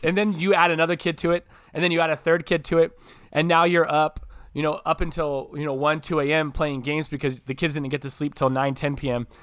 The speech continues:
Speaker 2: and you're on this kinda, like, risk-reward basis of gaming, like, do I get sleep or don't I get sleep? So it <laughs> becomes this, like, this kind of, like, balance act of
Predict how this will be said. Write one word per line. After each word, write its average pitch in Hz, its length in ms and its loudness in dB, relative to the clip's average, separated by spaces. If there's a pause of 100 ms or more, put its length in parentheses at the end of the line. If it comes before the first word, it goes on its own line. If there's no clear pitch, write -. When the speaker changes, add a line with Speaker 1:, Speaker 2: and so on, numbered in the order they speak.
(160)
Speaker 2:
and 156 100 -2
you're 151 100 2
on 147 120 2
this 156 180 -2
kinda, 156 200 -2
like, 131 200 -4
risk-reward 139 920 -4
basis 131 360 -6
of 120 140 -8
gaming, 135 280 -4
like, 117 240 -6
do 151 140 -2
I 131 80 2
get 143 220 -6
sleep 175 340 -4
or 127 100 -2
don't 131 260 0
I 147 80 2
get 151 200 -2
sleep? 180 300 -6 (840)
So 165 220 4
it 180 80 2
<laughs> 160 140 0
becomes 170 280 0
this, 156 220 -2
like, 135 240 -2
this 151 180 -6
kind 156 200 0
of, 147 60 -6
like, 139 220 -2
balance 143 360 0
act 127 200 -4
of 120 160 -10